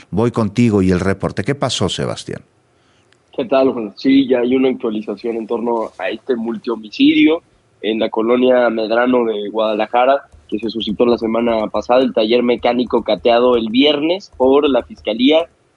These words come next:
Speaker 2: tras el hallazgo de esta familia asesinada. Sería la escena del crimen. El vicefiscal Alonso Gutiérrez explicó que peritajes con indicios, eh, balísticos y hematológicos apuntan que ahí fueron ejecutados, Juan,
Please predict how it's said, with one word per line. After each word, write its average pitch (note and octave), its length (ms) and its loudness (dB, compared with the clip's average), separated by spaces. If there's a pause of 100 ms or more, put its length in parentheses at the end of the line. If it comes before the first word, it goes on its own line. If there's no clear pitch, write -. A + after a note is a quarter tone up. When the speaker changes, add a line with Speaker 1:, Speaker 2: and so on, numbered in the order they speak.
Speaker 2:
tras A#2+ 260 0
el A#2 120 -2
hallazgo A#2+ 360 0
de B2 80 2
esta A#2+ 220 -2
familia A#2 420 0
asesinada. D3 800 0 (240)
Sería D3 320 2
la D3+ 100 4
escena D3+ 300 2
del B2 240 2
crimen. C#3 500 2 (280)
El A#2 200 0
vicefiscal B2 600 -2
Alonso C3+ 380 2
Gutiérrez C3+ 500 2
explicó A#2 480 -4
que C#3+ 120 0
peritajes A#2+ 640 -2
con A2+ 160 -6
indicios, C3+ 760 0
eh, A2+ 180 0
balísticos D#3 800 0
y A#2+ 180 -2
hematológicos C#3 880 0 (280)
apuntan E3+ 520 2
que C#3 120 0
ahí D3+ 160 4
fueron D#3+ 400 4
ejecutados, D3+ 720 0
Juan, D#3 260 2